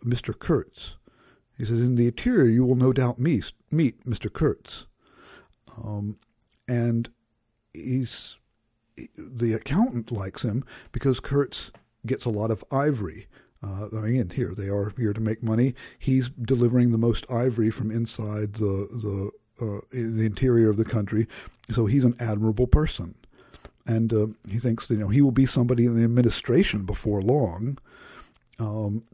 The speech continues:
so this is his introduction to the, the, the first colony. This is the, the outer station. This is the first station he comes to.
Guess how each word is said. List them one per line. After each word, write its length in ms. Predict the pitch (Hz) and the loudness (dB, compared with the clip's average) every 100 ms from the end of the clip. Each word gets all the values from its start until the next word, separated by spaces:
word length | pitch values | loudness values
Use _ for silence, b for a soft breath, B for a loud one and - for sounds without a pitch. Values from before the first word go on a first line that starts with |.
| _ _ _ _ _ _ - | _ _ _ _ _ _ -12
so 140 | - 135 | -2 2
this 220 | 147 - | 4 4
is 140 | 190 | 2
his 340 | - 151 123 - - _ - | 4 2 2 -8 -18 _ -6
introduction 720 | 151 156 127 131 - 131 110 | -2 0 -2 -2 -4 -4 -4
to 420 | - 123 120 107 B B B | -2 2 2 2 B B B
the, 300 | - 101 123 120 | -12 -4 -2 0
the, 180 | 117 123 | -2 -2
the 60 | 117 | -8
first 340 | - 143 131 | -4 -4 -4
colony. 240 | - 113 110 | -4 -2 0
This 140 | 151 | 0
is 120 | 139 | -4
the, 260 | 117 120 123 - | -2 -2 -2 -6
the 160 | 127 - | -4 0
outer 400 | 123 143 117 101 | 4 6 4 2
station. 520 | - 113 113 - 71 | 0 2 2 0 -8
This 120 | 104 | -10
is 60 | - | -8
the 100 | 110 | -8
first 280 | - 113 - | -4 -4 -2
station 320 | 110 107 107 | -2 -2 -4
he 60 | |
comes 300 | 104 107 104 | -2 -2 -4
to. 200 | - 82 | -6 -8